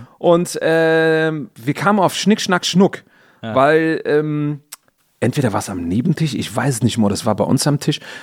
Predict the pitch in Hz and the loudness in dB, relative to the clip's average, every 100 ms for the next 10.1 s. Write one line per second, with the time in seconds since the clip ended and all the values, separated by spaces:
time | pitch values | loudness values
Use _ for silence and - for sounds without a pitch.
0 | - _ _ _ 117 127 135 - - 87 | -20 _ _ _ -2 0 0 -8 -16 -6
1 | - 143 - 123 - - - - 170 180 | 0 0 0 -4 -6 -8 -8 0 2 4
2 | - 139 120 143 156 147 - 143 143 139 | 2 -2 -2 -2 -2 -4 -2 -4 -2 0
3 | 135 147 165 196 180 - 147 135 170 180 | 0 2 2 2 0 -2 -2 -2 -2 -2
4 | 143 113 143 151 175 175 151 143 - - | -2 0 -2 -2 -2 0 -2 -2 -6 -6
5 | 170 - 143 127 - 190 - - 123 117 | -6 -4 -8 -8 -2 -2 -2 -4 -2 0
6 | 139 135 156 - - _ _ _ _ _ | 0 2 2 2 -8 _ _ _ _ _
7 | - 240 - - 117 - 113 101 _ _ | -2 -2 -2 -4 -4 -2 -4 -4 _ _
8 | - - - 139 170 226 247 180 202 208 | -20 -20 0 4 4 4 2 0 -2 0
9 | - 196 226 - 214 214 - 208 277 339 | 0 2 2 2 0 0 2 6 6 4
10 | 101 | 0